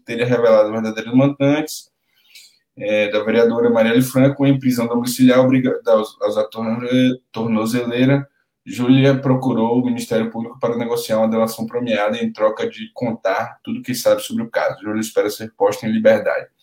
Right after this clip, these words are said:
É, ela acusou o, o Girão, né, Gustavo? De,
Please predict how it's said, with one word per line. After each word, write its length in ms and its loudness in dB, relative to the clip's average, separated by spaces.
É, 800 6
ela 200 6
acusou 880 4
o, 1160 2
o 120 0
Girão, 440 6
né, 180 2
Gustavo? 520 -2
De, 1200 -8